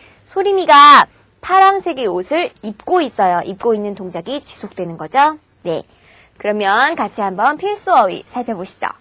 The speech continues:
첫 번째는 완, 완. 네, 지난 시간 배웠던 저의 반대죠. 늦게라는 뜻이에요. 그다음, 나, 나. 예,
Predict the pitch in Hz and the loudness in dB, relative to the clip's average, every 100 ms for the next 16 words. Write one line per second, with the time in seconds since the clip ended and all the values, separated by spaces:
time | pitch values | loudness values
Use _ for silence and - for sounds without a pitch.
0 | _ _ - 302 311 320 277 226 185 269 | _ _ -8 -4 -2 0 0 -2 -2 -2
1 | 392 - _ _ _ _ _ _ 202 190 | -4 -8 _ _ _ _ _ _ 6 8
2 | 165 117 90 147 202 247 294 294 _ _ | 8 6 2 2 2 2 0 -12 _ _
3 | _ _ _ _ _ _ - 185 196 143 | _ _ _ _ _ _ -4 4 6 6
4 | 90 80 156 247 320 339 _ _ _ - | 4 -2 -2 -2 -2 -10 _ _ _ -2
5 | 247 208 196 233 269 320 349 359 320 294 | 4 4 2 -2 -2 -2 0 0 2 2
6 | 285 233 226 247 254 - 175 117 160 240 | 4 6 6 4 0 4 6 6 4 2
7 | - 190 208 196 175 190 - _ 233 240 | -2 -6 -6 0 4 4 4 _ -4 -4
8 | _ - 277 285 226 175 170 - 196 165 | _ 4 6 6 2 -4 -8 -12 -8 -2
9 | 156 202 311 - _ 214 196 165 170 254 | 4 6 6 4 _ -4 -4 -2 2 2
10 | 392 - _ _ _ _ _ _ _ _ | 2 -8 _ _ _ _ _ _ _ _
11 | _ _ - 208 196 208 285 415 - _ | _ _ -4 4 8 10 8 6 0 _
12 | _ _ _ _ _ _ _ _ _ _ | _ _ _ _ _ _ _ _ _ _
13 | _ _ _ 233 208 202 208 277 415 - | _ _ _ -2 4 8 10 10 8 4
14 | _ _ _ - 196 | _ _ _ -8 -6